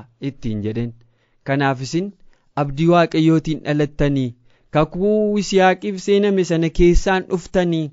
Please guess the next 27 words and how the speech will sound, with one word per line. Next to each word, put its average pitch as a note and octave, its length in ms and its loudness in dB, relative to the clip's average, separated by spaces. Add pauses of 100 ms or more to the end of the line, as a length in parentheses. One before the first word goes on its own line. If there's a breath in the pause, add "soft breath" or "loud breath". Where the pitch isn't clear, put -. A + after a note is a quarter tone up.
(160)
kakuun G3 420 2
sun A3 200 2
immoo A3 320 4 (220)
kakuu A#3 480 0 (280)
darbee F#3+ 540 0 (240)
dhalootatti G3 680 2
ce'uudha. F#3+ 480 0 (500)
Dhalooti G3+ 420 2
ijoollee F#3+ 360 4
Yisihaaq D#3 440 0
irratti C3+ 300 -6
dhaabbate C3 460 -2
hin G#2 120 -4
jiru. G2 160 -12 (140)
Akka D3+ 260 -2
qomootti E3+ 520 0
yoo F3 120 4
lakkoofne, E3+ 540 -2
nu C#3+ 160 -2
hundi D#3+ 260 -4
keenya E3 300 -2
iyyuu D#3+ 200 -4
warri F3+ 260 0
har'a F3+ 260 2
waa'ee F3 240 6
isaa F3+ 200 -2
lallabne, E3+ 540 -4